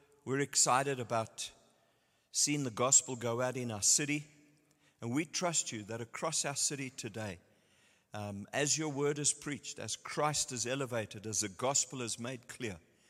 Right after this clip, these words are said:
that we'd see signs following. Many, many people,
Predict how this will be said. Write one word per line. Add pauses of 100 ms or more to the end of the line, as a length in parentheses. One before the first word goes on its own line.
(320)
that
we'd
see
signs
following.
Many,
many
people,